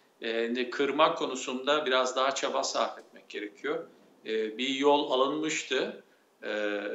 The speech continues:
son dört beş ay içerisinde uygulanan sıkı maliye politikasıyla. Daha sonra ekonomik reform paketiyle, e, Ömer Lütfi, e, Lütfi Elvan, e, sıkı maliye politikası taahhüdünde de bulundu.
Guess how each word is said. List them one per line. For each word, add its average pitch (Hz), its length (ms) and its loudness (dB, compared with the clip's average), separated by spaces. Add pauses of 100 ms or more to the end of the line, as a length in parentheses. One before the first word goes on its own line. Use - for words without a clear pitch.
(420)
son 120 500 0
dört 123 260 2
beş 127 220 -2
ay 117 280 4
içerisinde 120 500 -4
uygulanan 113 500 -4
sıkı 127 500 -2
maliye 117 400 0
politikasıyla. 113 920 -6 (360)
Daha 139 200 8
sonra 147 320 -2
ekonomik 147 520 -6
reform 147 400 -6
paketiyle, 143 680 -4
e, 107 600 -6 (180)
Ömer 127 380 0
Lütfi, 131 460 -6 (320)
e, 110 100 -8
Lütfi 120 480 -4
Elvan, 139 520 4 (320)
e, 117 180 -2
sıkı 160 440 -2
maliye 143 420 4
politikası 143 720 -10
taahhüdünde 143 580 0
de 123 140 -4
bulundu. 98 520 -8